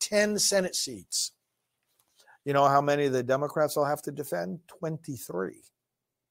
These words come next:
That's, and, and, and, and their, their incumbents in those races, a number of them, it's not even clear if they're, they're going to run again. And then, so then you have an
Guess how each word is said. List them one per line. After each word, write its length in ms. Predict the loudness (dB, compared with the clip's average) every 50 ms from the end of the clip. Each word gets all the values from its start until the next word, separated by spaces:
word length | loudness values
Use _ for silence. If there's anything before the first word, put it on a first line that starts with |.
| _ _ _ _ _ _ _ _ _ _ _ _ _ 4
That's, 380 | 6 6 6 6 2 -2 -2
and, 220 | 0 2 0 0 2 2
and, 180 | 2 2 2 0
and, 200 | -2 -2 -2 -2 -4 -4
and 200 | -4 -2 2 4
their, 360 | 6 6 6 4 4 0 4
their 260 | 6 6 8 8 6
incumbents 720 | 6 4 -2 0 2 2 2 4 2 0 0 0 -2 -2
in 220 | -2 -2 -2 2 4
those 240 | 4 4 4 2 0
races, 640 | 0 -2 0 0 -2 -4 -4 -4 -4 -4 -6 -8 _ _ _ _ _ _ _ _ _ _ _ _
a 80 | -6 2
number 380 | 6 6 6 8 8 8 8
of 60 | 8
them, 140 | 6 2 2
it's 140 | 0 -2 0
not 160 | 0 0 0
even 220 | 0 -2 -4 -6 -8
clear 340 | -6 -4 0 2 2 2
if 140 | 2 2 0
they're, 300 | -2 0 0 0 -2 -4 -8 _ _ _ _ _ _ _
they're 140 | -2 -2 2
going 300 | 6 8 8 8 8 4
to 140 | 0 -2 -2
run 380 | -2 0 -2 -2 -2 -6 -10 -14 -14
again. 300 | -16 -14 -14 -14 -14 -16 -18 -20 _ _ _ _ _ _ _ -12
And 140 | -8 -6
then, 160 | -4 -4 -4 -4
so 180 | -2 -2 0
then 240 | 0 0 0 -2 -2
you 100 | -4 0
have 200 | 2 2 2 2
an 120 | 0 -4